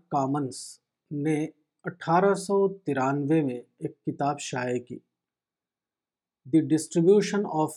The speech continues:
Wealth۔ اس کتاب میں اس نے پہلی بار ہیومن ریسورس کی اصطلاح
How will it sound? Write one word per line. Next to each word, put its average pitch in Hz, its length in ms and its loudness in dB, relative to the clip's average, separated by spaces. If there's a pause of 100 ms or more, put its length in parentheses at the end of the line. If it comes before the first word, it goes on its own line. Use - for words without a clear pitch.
(180)
Wealth۔ 135 420 -2 (1600)
اس 180 200 0
کتاب 185 440 4
میں 233 100 4
اس 214 200 0
نے 208 80 4
پہلی 165 420 4
بار 139 300 2
ہیومن 170 880 2
ریسورس 135 720 -2
کی 175 260 -4
اصطلاح 147 600 0